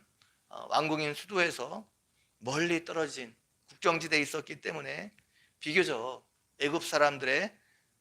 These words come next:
에, 그 간섭을 받지 않고 독립적으로 살 수 있었습니다.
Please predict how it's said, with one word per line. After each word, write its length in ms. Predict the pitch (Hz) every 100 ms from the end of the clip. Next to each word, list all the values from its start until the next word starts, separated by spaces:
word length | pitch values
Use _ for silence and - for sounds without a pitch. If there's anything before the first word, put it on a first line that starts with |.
| _
에, 300 | 127 - - - -
그 100 | -
간섭을 440 | - 156 160 175 160
받지 300 | - - 165
않고 460 | 135 123 131 127 _ _ _ _
독립적으로 920 | - 147 156 139 143 123 120 139 196 -
살 240 | 147 135
수 340 | 135 127 131 196 _
있었습니다. 600 | 143 147 - 135 -